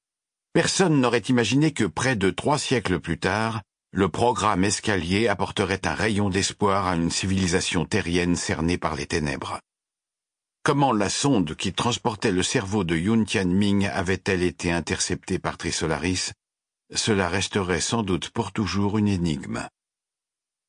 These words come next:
Un des haubans de l'appareil s'était rompu près de l'orbite de Jupiter, et il avait dévié de sa trajectoire prévue. La Terre avait perdu ses coordonnées orbitales, et il s'était égaré dans l'immensité de l'espace.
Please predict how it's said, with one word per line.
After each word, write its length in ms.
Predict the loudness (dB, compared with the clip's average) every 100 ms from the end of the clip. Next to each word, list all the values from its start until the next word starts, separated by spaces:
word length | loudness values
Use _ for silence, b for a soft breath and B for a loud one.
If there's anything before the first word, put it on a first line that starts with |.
| _
Un 160 | 0 0
des 180 | 2 4
haubans 400 | 4 4 2 2
de 100 | 2
l'appareil 440 | 2 0 0 0
s'était 320 | 0 -2 0
rompu 480 | 0 -2 -2 -2 -2
près 240 | 0 -2 2
de 100 | 2
l'orbite 460 | 2 0 -2 0
de 100 | 0
Jupiter, 840 | 0 -2 -8 -2 0 0 -2 -8 -12 _
et 240 | -4 -2
il 120 | -2 -2
avait 180 | -2
dévié 400 | 0 0 0 0
de 100 | 0
sa 200 | 0 -2
trajectoire 520 | -2 -2 -2 -2 -4 -2
prévue. 400 | -4 -6 -6 -14 _ _ _ _ _ _ _ -6
La 140 | -6
Terre 300 | 0 0 0
avait 240 | -4 -6
perdu 420 | -2 -2 -2 -2 -2
ses 180 | -2
coordonnées 640 | -2 -2 -2 0 0 0 -2
orbitales, 560 | -6 -2 0 2 0 -2 _ _ _ -2
et 100 | 2
il 100 | 2
s'était 360 | 0 0 0 2
égaré 300 | 2 2 0
dans 120 | 2
l'immensité 680 | 4 4 2 0 -2 -2 0
de 100 | 0
l'espace. 720 | -2 -4 -4 -4 -6 -8